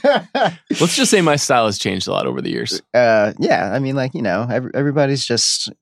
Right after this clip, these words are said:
Speaker 2: trying to figure it out.
Speaker 1: We're all growing up. <laughs>
Speaker 2: Um, with the Neptunes thing, you're talking about making those at Dancing in the Club records. There's, like, the footage of Pharrell calling Jay-Z from the studio to tell him about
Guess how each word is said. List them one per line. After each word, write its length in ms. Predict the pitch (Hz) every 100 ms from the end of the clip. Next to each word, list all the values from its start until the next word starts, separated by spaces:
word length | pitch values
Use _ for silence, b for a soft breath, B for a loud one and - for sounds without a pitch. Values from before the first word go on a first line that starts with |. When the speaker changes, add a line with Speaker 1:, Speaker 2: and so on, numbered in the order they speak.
| _
Speaker 2:
trying 200 | - 117
to 60 | 104
figure 240 | 110 95
it 80 | 87
out. 200 | 95 110
Speaker 1:
We're 120 | 127 135
all 80 | 131
growing 320 | 120 101 95
up. 140 | 98 - -
<laughs> 60 | 139 - - B B B B -
Speaker 2:
Um, 520 | 170 170 165 160 147 - -
with 220 | 185 -
the 260 | 160 143
Neptunes 460 | 123 123 - 113 101
thing, 160 | 98 98
you're 140 | 117
talking 260 | 151 127 127
about 180 | 117
making 300 | 107 104 107
those 240 | 104 98 101
at 120 | 92
Dancing 280 | 110 98 101
in 60 |
the 60 | 92
Club 240 | - 92
records. 460 | 95 92 87 90 - -
There's, 520 | 123 - 160 151 139 113
like, 220 | 135 -
the 80 | -
footage 400 | - 135 120 123
of 100 | -
Pharrell 360 | 120 117 113
calling 340 | 135 117 113 107
Jay-Z 320 | 117 110 110
from 160 | 117
the 60 | 110
studio 440 | - 110 104 107 104
to 80 | 104
tell 240 | 127 107
him 80 | 98
about 420 | 101 107 101 -